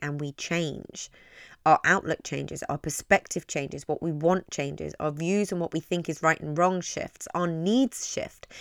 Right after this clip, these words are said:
our attitudes shift, and what we find important.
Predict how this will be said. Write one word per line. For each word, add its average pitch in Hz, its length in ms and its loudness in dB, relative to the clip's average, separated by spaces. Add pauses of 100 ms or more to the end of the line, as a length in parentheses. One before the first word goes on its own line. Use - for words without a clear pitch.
(360)
our 175 160 2 (100)
attitudes 214 580 6
shift, - 340 -2
and 165 220 4
what 175 220 4
we 185 140 4
find 170 320 -2
important. 156 680 -2